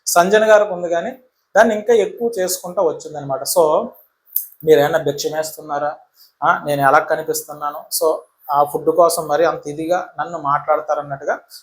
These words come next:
కొంచెం ఎక్కువగానే ఆవిడ చేసిందనమాట."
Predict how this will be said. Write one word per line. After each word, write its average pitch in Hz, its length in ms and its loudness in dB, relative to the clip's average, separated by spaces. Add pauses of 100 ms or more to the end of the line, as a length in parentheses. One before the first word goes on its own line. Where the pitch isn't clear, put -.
(100)
కొంచెం 220 260 2
ఎక్కువగానే 175 580 -2 (160)
ఆవిడ 160 240 -2 (260)
చేసిందనమాట." 151 600 -2